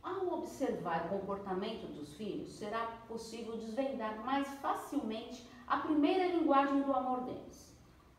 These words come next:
As palavras de afirmação têm que ser trabalhadas desde pequenos. Qualidade do tempo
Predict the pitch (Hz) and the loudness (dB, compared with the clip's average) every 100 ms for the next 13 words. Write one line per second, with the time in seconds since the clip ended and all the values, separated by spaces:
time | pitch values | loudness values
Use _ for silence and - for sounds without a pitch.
0 | - - - - 415 415 403 370 370 349 | -20 -20 -20 -4 0 2 8 8 8 6
1 | 311 302 277 277 254 254 - - - - | 4 4 4 4 4 2 2 -4 -6 -10
2 | - - - - 285 269 247 220 214 196 | -18 -20 -20 -4 2 2 2 0 2 4
3 | 190 - - - 165 160 - 135 - - | 6 6 4 0 -2 -2 -4 -4 0 0
4 | - - - - - - - - - - | 0 -4 -10 -16 -18 -20 -20 -20 -20 2
5 | 180 262 - 247 233 - 190 233 - - | 6 8 6 6 8 6 0 -4 -4 -6